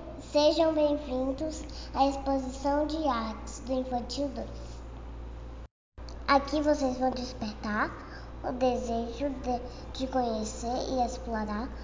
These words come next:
mais sobre a luz, o som e o movimento. Através da apreciação das artes que as crianças produziram.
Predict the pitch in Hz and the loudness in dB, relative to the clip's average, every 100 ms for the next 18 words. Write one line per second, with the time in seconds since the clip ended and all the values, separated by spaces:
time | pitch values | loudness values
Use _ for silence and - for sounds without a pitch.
0 | - 254 247 262 285 269 294 294 233 226 | -2 4 4 6 4 6 6 6 0 -2
1 | - - - - - - - - 269 262 | -6 -8 -10 -10 -10 -10 -10 -2 2 4
2 | 254 - - 247 240 262 320 - - - | 2 -4 0 2 4 4 4 0 -8 -8
3 | - - 269 269 254 254 302 294 - - | -8 2 4 6 4 4 4 2 0 -6
4 | - - - - - - - - - - | -8 -8 -8 -10 -10 -10 -10 -10 -10 -10
5 | - - - _ _ - - - - - | -8 -8 -10 _ _ -4 -4 -6 -10 -10
6 | - - 254 277 277 - 277 247 247 240 | -10 4 8 8 6 2 4 4 2 6
7 | 294 302 269 269 262 - - - - - | 6 4 4 4 4 0 -6 -6 -6 0
8 | 262 302 302 302 302 277 254 254 247 226 | 6 6 10 8 8 6 6 2 0 0
9 | 226 214 202 240 - 277 - - - - | -2 -2 -2 -2 -2 -4 -4 -8 -8 -6
10 | - - 294 269 269 - 285 254 254 262 | -6 2 8 8 6 0 0 2 2 0
11 | 294 285 - 269 269 285 294 285 247 147 | -2 -4 -4 -2 -2 -2 -2 -2 -4 -6